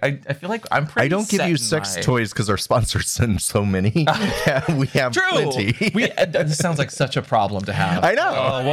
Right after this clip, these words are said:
Speaker 1: woe is us.
Speaker 2: <laughs> No, I know, but that's not why I don't buy sex toys anymore.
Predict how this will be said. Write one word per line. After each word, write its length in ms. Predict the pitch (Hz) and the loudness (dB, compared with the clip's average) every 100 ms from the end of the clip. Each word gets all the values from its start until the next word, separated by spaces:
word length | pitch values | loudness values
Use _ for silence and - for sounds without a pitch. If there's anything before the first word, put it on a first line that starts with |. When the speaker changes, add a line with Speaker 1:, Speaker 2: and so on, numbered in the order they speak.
| 147 | 2
Speaker 1:
woe 80 | |
is 180 | 127 123 | 2 2
us. 340 | 113 107 113 147 | 2 0 0 -4
Speaker 2:
<laughs> 720 | - - _ 151 185 185 185 | -4 -10 _ -2 0 2 2
No, 160 | 226 262 | 4 4
I 220 | 139 131 | 4 2
know, 180 | 165 277 | 0 -2
but 100 | 104 | 0
that's 180 | 123 123 | -2 0
not 100 | 131 | 0
why 160 | 127 131 | 2 0
I 60 | |
don't 160 | 139 131 | 0 0
buy 160 | 131 | 0
sex 240 | 160 202 - | 0 -2 0
toys 240 | 185 101 | 0 0
anymore. 400 | 92 90 87 101 | 0 2 2 0